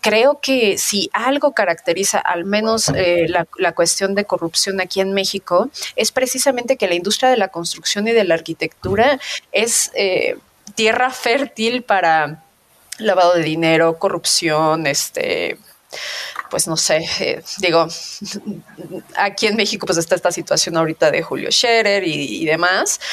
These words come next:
Entonces, eh, siempre hay como escándalos de corrupción involucrados con la arquitectura y la construcción. Entonces, de pronto pues hay como muchos, muchas cuestiones trágicas, lo de la línea doce, em,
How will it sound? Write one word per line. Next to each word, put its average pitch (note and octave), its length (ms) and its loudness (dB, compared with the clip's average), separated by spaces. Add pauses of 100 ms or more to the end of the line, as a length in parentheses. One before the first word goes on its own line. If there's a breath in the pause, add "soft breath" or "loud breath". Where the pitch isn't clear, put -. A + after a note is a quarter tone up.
(360 loud breath)
Entonces, F#3 880 2
eh, D3+ 340 0
siempre A#3 600 2
hay G#3 200 2
como G#3 220 0
escándalos G3 1120 0
de F3 80 -4
corrupción F3+ 560 -2
involucrados F#3 640 2
con E3+ 160 0
la E3 80 2
arquitectura E3 560 -6
y F#3+ 60 0
la F3 120 0
construcción. E3+ 840 -4 (440 loud breath)
Entonces, F3 840 0
de F#3 180 -2
pronto F#3 280 -4
pues - 160 0
hay E3 140 0
como D#3+ 240 -2
muchos, F3 580 -2
muchas F3+ 320 -6
cuestiones E3 760 -2
trágicas, F3 840 0
lo D3 100 0
de C#3+ 80 2
la C#3+ 100 2
línea D3 320 -2
doce, G3 720 2 (320 loud breath)
em, D3+ 760 -2